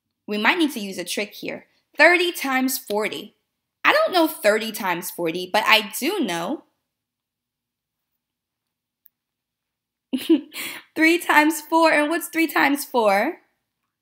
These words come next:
Twelve. In that number, I took away one zero from here,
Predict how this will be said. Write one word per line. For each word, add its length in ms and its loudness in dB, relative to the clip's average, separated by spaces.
Twelve. 1120 6
In 160 2
that 220 2
number, 560 4
I 100 6
took 280 -4
away 220 4
one 500 0
zero 440 2
from 180 0
here, 380 2